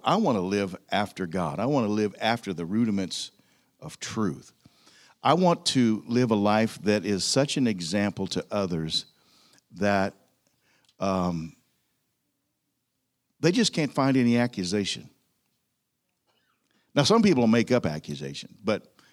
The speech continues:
but they can't really honestly make it up, because I wanna be living in that place where I'm living after the Spirit, walking after the Spirit.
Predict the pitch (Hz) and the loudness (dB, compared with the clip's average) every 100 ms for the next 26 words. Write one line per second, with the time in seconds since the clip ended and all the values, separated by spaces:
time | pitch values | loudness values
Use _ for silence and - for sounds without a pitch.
0 | _ 117 135 139 139 220 151 175 143 - | _ -2 2 2 2 0 2 2 2 0
1 | 160 151 117 - 92 90 87 73 - 67 | 2 2 -2 -4 -4 -4 -6 -8 -12 -14
2 | - _ _ _ _ _ - - 151 196 | -18 _ _ _ _ _ -20 -4 0 2
3 | 208 175 175 135 147 175 139 120 110 104 | 2 2 2 4 4 4 4 4 2 -2
4 | - 117 101 87 - - _ _ _ - | -4 -2 0 -2 -6 -8 _ _ _ -20
5 | _ 127 135 123 131 151 123 110 - _ | _ 0 2 4 2 4 2 2 -4 _
6 | 110 117 - 98 85 _ _ _ 104 - | 0 0 -2 -6 -6 _ _ _ -4 -4
7 | - 98 78 - 82 113 127 - 87 - | 0 -2 -2 -6 0 0 2 0 -2 -2
8 | 110 104 - 82 82 - 92 76 | -2 -2 -4 -6 -8 -6 -6 -6